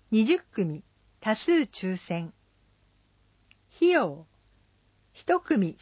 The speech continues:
三千円。材料代。持ち物、筆記用具、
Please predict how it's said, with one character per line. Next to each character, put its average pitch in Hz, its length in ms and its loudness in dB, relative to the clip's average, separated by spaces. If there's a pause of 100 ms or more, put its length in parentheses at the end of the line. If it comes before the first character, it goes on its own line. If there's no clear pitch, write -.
三 220 240 2
千 202 280 0
円。 170 280 -6 (920)
材 233 280 2
料 220 280 -2
代。 170 320 -4 (1160)
持 214 120 2
ち 381 160 2
物、 214 360 -4 (1000)
筆 - 240 -20
記 320 160 4
用 330 240 2
具、 160 240 -6